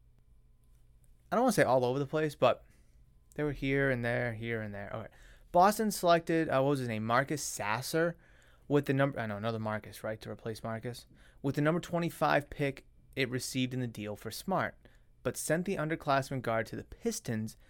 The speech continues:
in exchange for the thirty-first pick and two future second rounders.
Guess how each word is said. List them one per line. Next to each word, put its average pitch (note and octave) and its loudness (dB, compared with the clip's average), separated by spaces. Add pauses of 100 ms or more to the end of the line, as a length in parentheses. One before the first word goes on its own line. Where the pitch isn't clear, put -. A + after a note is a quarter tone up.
(260)
in D#3+ -2
exchange D#3 -2
for D3 -4
the C3+ -2
thirty-first C#3+ -2
pick A2+ -6 (440)
and C3+ -2
two G3 0
future D3+ 0
second B2 -2
rounders. B2+ -2